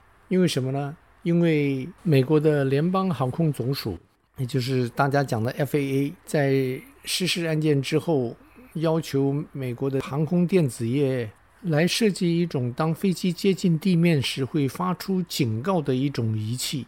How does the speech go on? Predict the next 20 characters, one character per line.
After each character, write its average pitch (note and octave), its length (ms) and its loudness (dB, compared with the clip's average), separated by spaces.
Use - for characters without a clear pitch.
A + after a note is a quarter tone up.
就 G3 160 -2
是 C#3+ 380 0
现 F3 300 0
在 D3+ 200 2
的 B2+ 400 -4
接 F#3 180 0
近 D3+ 380 -2
地 D#3 200 -2
面 C#3 260 0
警 A2 240 -4
告 C3 180 0
仪 A2 120 -4
器， A2 280 -10
英 E3 200 0
文 C#3 200 0
讲 B2+ 260 -2
起 - 140 -6
来 A#2 140 -2
叫 A#2+ 220 -2
做， A#2 420 -2